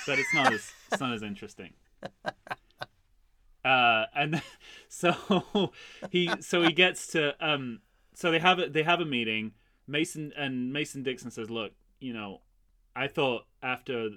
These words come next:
you know, after I defeated you in the ring, I'd start to become popular. People would start to like me. People hate me more than ever. It's like, the better I get, the more people dislike me. It's like, you have to tell the public what you told me in private after that, you know, after that fight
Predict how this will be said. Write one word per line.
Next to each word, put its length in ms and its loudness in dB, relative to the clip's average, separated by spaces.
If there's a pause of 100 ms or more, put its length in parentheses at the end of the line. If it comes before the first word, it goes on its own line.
you 140 -8
know, 160 -6
after 260 -6
I 80 -4
defeated 460 -4
you 140 -6
in 80 -6
the 100 -8
ring, 580 -6
I'd 200 -10
start 280 -10
to 80 -20
become 320 -14
popular. 420 -8
People 240 -10
would 80 -6
start 220 -10
to 60 -12
like 200 -10
me. 120 -10
People 300 -8
hate 260 -2
me 100 -6
more 220 -6
than 140 -8
ever. 340 -12 (440)
It's 140 -16
like, 140 -8
the 80 -10
better 340 0
I 100 0
get, 420 -2 (520)
the 80 -6
more 220 -4
people 320 -8
dislike 520 -8
me. 360 -16
It's 140 -16
like, 180 -10
you 160 -4
have 220 2
to 100 -10
tell 260 -4
the 80 -6
public 480 -6
what 160 -6
you 120 -10
told 340 -4
me 180 -4
in 120 -6
private 560 -6 (180)
after 340 -10
that, 140 -14 (260)
you 160 -8
know, 260 -8
after 260 -10
that 120 -12
fight 360 -12